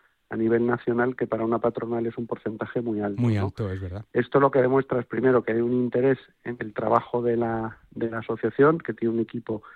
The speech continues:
Speaker 1: de tres personas que, que, que la verdad es que están haciendo un buen trabajo, están muy implicados, junto con la junta directiva, que también es verdad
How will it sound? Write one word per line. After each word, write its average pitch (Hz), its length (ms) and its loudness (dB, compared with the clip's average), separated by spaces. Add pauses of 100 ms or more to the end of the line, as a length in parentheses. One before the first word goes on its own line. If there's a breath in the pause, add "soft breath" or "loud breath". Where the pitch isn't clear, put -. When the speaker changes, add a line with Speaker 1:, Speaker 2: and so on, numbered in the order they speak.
(300 loud breath)
Speaker 1:
de 117 140 -4
tres 113 180 0
personas 120 640 0
que, 113 560 -4
que, 110 580 -2
que 113 120 -2
la 104 100 0
verdad 110 160 -2
es 110 60 -8
que 113 100 -8
están 110 160 -6
haciendo 113 300 -2
un 110 100 -2
buen 110 140 0
trabajo, 120 340 0
están 110 220 -2
muy 110 100 0
implicados, 135 600 2 (500 loud breath)
junto 117 320 2
con 113 140 0
la 107 100 2
junta 113 280 0
directiva, 110 540 -2
que 107 80 -6
también 107 340 -6
es 104 100 -4
verdad 110 340 -2